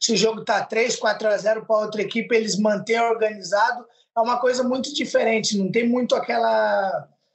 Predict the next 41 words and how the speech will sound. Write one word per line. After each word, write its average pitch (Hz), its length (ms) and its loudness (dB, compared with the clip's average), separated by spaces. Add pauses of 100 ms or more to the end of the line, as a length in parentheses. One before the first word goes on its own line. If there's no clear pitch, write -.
(220)
aquela 247 200 0
loucura, 285 560 0
aquele 233 240 -2
desespero. 220 640 0
Às 170 140 -2
vezes, 220 240 0
no 240 80 -8
Brasil, 226 400 0
a - 20 -2
gente 220 320 -2
tá, 208 340 2
tá 196 140 0
perdendo 220 480 0
um 214 220 -2
jogo 226 260 2
de 185 140 -14
dois 214 240 0
a 220 120 4
zero, 254 460 0 (380)
é, 196 640 2
é 196 80 4
o 220 100 2
zagueiro 220 640 0
indo 220 240 -2
pra, 180 880 2
pro 214 100 2
ataque 208 500 0
pra 196 120 0
querer 202 220 0
fazer 202 380 2
gol 202 120 4
de 202 120 0
cabeça, 214 560 2
essas 226 240 0
coisas. 262 500 2 (200)
Aqui 247 280 0
na 247 80 2
Europa 240 400 2
não 269 220 -2
tem 226 340 2
isso. 269 560 2